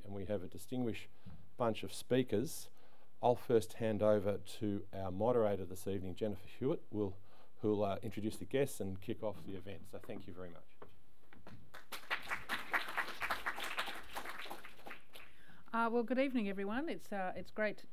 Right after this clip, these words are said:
Speaker 2: to be here. Um, as Tony Wood knows all too well, I certainly never claimed to be an expert in the energy field. Uh, I only started writing about it, um, oh, several years ago now,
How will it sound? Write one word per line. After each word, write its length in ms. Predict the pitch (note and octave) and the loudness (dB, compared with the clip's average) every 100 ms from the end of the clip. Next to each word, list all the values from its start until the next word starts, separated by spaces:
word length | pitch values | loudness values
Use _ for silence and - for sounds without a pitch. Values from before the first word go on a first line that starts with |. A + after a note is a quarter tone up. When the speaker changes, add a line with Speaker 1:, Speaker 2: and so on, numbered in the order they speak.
| - | -2
Speaker 2:
to 180 | G3 F3 | -2 0
be 280 | G#3+ A3 | 2 2
here. 380 | A3 F#3+ D#3 E3 G3 - - - | 4 4 4 2 -2 -6 -6 -4
Um, 320 | F#3+ F#3+ F#3 - | 0 2 0 2
as 220 | G#3+ G#3+ | 2 2
Tony 320 | - G#3+ F#3 | -2 0 0
Wood 240 | F3+ G3 F3 - | 0 0 2 2
knows 400 | F3+ F3+ E3+ - | 4 2 0 -4
all 160 | F#3 | -4
too 200 | F#3+ G3 | -4 -2
well, 340 | F3 F#3 E3 E3 | 0 2 2 0
I 120 | F#3+ | -2
certainly 440 | - A3+ G3 F3+ - | 0 -2 0 -2 -2
never 240 | F#3+ F3+ | -4 -4
claimed 300 | - F#3+ F3+ | -4 -4 -2
to 40 | F3 | -4
be 140 | F3 | -2
an 80 | F3 | -2
expert 380 | F3+ - F3+ E3+ | -4 -4 -2 -2
in 100 | E3 | -2
the 160 | D#3+ | -4
energy 300 | - F#3 F3 | -4 -2 -2
field. 400 | D#3+ F3 D#3 D#3+ - - - - F#3+ | -2 -2 -2 -4 -6 -6 -6 -4 2
Uh, 240 | F3+ F3+ - | 4 4 2
I 160 | F#3+ | 2
only 120 | G#3 | 2
started 360 | G3 - F3 E3 | 0 0 0 0
writing 320 | F3 F3+ F3+ | 0 0 0
about 340 | E3 D#3+ D3+ D#3 | -2 0 -2 -2
it, 140 | - - E3+ | -6 -6 -4
um, 320 | D#3+ D3+ D3+ - | -4 -4 -6 -4
oh, 160 | E3 D#3 | -4 -4
several 240 | - G3 E3 | -2 -2 0
years 220 | E3+ F3 | -2 -2
ago 180 | E3+ D#3 | -2 0
now, 360 | D#3 D3+ D3+ | 0 0 -2